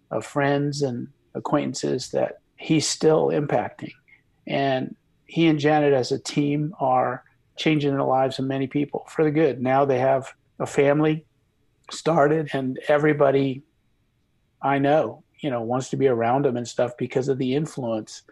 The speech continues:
that they have. And so they have leveraged this tragedy as an opportunity. And that's really the way, if you can get there mentally, emotionally,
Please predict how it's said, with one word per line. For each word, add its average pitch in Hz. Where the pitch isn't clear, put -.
that 123
they 120
have. 127
And 127
so -
they 147
have 139
leveraged 139
this 143
tragedy 139
as 139
an 131
opportunity. 143
And 143
that's 143
really 170
the 143
way, 131
if 131
you 160
can 190
get 190
there -
mentally, 139
emotionally, 139